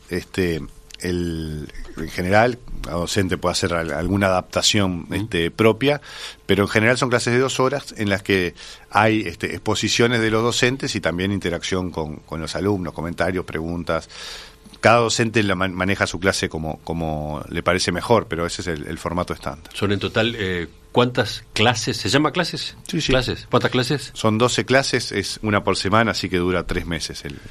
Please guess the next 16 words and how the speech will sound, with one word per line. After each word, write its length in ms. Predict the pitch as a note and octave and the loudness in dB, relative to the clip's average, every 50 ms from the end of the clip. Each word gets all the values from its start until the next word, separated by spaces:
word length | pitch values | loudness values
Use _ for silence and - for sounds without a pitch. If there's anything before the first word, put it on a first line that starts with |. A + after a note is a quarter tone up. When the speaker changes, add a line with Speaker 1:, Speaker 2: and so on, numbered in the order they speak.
| - - - - | -18 -16 -12 -10
Speaker 1:
el 100 | E2 D2+ | -8 -4
programa. 360 | E2 D#2+ D2+ D2+ C#2+ D2 - - - - | -4 -2 -2 -2 -4 -6 -8 -12 -8 -2
Speaker 2:
Y 340 | C3 G#2+ G#2 G#2 G2+ F#2+ F#2 A2 A2 | 0 2 2 2 2 0 0 0 0
los 140 | G#2 G#2 G2 | 0 0 2
ministros, 420 | A2 G#2+ A2+ C#3+ C#3+ - - E3 D#3+ | 2 2 2 2 2 0 0 -2 -2
porque 340 | - G2+ F2+ F2 F2+ F2 E2 - - - - - - - - - - - | -2 -4 -4 -4 -4 -4 -4 -6 -10 -18 -18 -18 -20 -20 -20 -20 -20 -18
mencioné 760 | - A2+ G2 F2+ - - F#2+ F2+ F#2 G2 G2+ A2 A#2 A#2+ C3+ C3 | -10 -6 -6 -4 -2 -2 -2 0 0 0 2 2 2 2 0 -2
lo 240 | - G2+ F#2+ F#2 D#2+ | -2 -2 -2 -2 -2
que 380 | - F#2+ F#2+ G2+ A#2 B2+ - - | -2 0 0 2 0 -2 -4 -6
estuvo 560 | - E2+ - - - G#2 G#2+ G#2+ G#2 F#2+ F2+ - | -10 -12 -8 -6 -4 0 0 0 0 0 -2 -4
presente 420 | G#2 F2+ - - A2 G#2+ G#2+ G#2+ | -6 -6 -4 -4 -4 -2 -2 -2
en 80 | F#2 E2+ | -4 -2
la 80 | F2 E2 | -4 -6
exposición, 640 | - - - - - D#2 E2 E2 - B2 C3 B2 F#2+ | -8 -10 -14 -12 -10 -10 -8 -4 -2 0 0 0 0
en 120 | E2 D#2+ | -2 -4
la, 220 | D#2 D2+ D2 E2+ | -4 -6 -6 -8